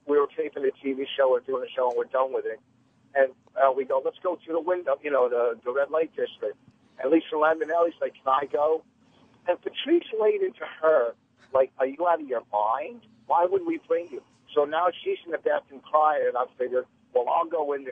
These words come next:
console her so I can just check out the hot girls going into the bathroom," right?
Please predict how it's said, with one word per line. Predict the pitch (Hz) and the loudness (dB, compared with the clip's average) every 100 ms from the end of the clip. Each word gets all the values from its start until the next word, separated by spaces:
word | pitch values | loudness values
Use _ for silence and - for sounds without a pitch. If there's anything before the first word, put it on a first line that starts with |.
| - | -16
console | 123 - - 147 151 - | -20 -8 2 2 2 0
her | 113 113 _ _ - | 0 0 _ _ -4
so | 135 | -2
I | 127 | -2
can | - | -4
just | 135 - - | -6 -6 -4
check | 135 - | -2 0
out | 131 | -2
the | - | -2
hot | - 127 127 | -2 -2 -2
girls | 127 127 123 | 0 0 0
going | 117 120 117 | -4 -4 -8
into | 113 117 | -10 -8
the | 107 | -4
bathroom," | 117 117 131 - 139 156 156 _ _ _ _ | 0 0 -2 -2 0 0 -4 _ _ _ _
right? | 127 123 | 2 2